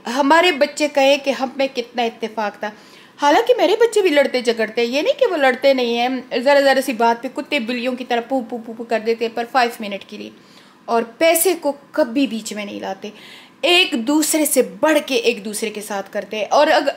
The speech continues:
आप यकीन करें, अगर नाफिया उतरेगी और अपने बच्चों के लिए कोई टॉय ख़रीदेगी, तो वो make sure करेगी कि उस वक्त जितने भी बच्चे उसके साथ हैं, चाहे कैलब है, चाहे यूसुफ है, चाहे एला है,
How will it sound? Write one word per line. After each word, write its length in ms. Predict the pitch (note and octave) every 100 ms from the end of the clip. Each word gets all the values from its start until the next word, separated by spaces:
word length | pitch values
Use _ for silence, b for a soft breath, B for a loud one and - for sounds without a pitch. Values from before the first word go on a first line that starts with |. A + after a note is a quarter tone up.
| -
आप 160 | D4+ D#4+
यकीन 340 | E4 D#4 D#4+ E4
करें, 280 | D#4+ D#4 D#4
अगर 380 | C4+ C4+ C#4
नाफिया 380 | B3+ C4+ C#4+ D#4+
उतरेगी 380 | D#4 D4 C#4 C#4
और 80 | C4
अपने 200 | B3+ C4
बच्चों 300 | A3 A3 C4
के 120 | C4
लिए 80 | B3
कोई 220 | B3 B3 - - B B B -
टॉय 300 | A3+ C#4 D4
ख़रीदेगी, 500 | C#4+ B3 A#3 A#3+ A#3 B B _ -
तो 100 | C#4+
वो 220 | B3+ E4
make 280 | C#4+ D4 E4+
sure 320 | - C#4+ C4+
करेगी 460 | C#4 B3+ C4 C#4+ D4+ B B -
कि 80 | C#4
उस 320 | C4 E4+ -
वक्त 200 | E4 D#4+
जितने 460 | G#3+ C4+ C#4 D#4 F#4
भी 100 | E4+
बच्चे 320 | B3 B3 A#3
उसके 220 | A3+ A3+
साथ 260 | A3 G#3 G3+
हैं, 260 | G#3+ G#3+
चाहे 240 | A3 A#3+ A#3+
कैलब 560 | A#3+ - A#3+ A#3 A3+
है, 100 | A3+
चाहे 380 | A3 A3 A3 G#3+ A3
यूसुफ 360 | A#3+ A#3+ A#3+
है, 80 | A#3
चाहे 300 | A#3 G#3+ A3
एला 300 | G#3+ A3+ A3+
है, 140 | A3+